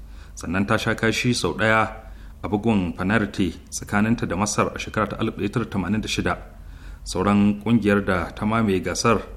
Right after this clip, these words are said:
a wannan lokacin ita ce Algeria. Algeria dai ta yi rashin sa'a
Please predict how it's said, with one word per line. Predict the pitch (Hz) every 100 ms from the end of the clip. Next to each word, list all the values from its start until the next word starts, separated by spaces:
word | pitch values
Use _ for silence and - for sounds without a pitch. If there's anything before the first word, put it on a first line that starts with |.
| -
a |
wannan | 104 104
lokacin | 107 113 - -
ita | -
ce | -
Algeria. | - 82 - 98 98 - - - - - - - -
Algeria | - 101 104
dai | 95 104 104 101 -
ta | 110
yi | 104
rashin | 110 98
sa'a | - 117 - 101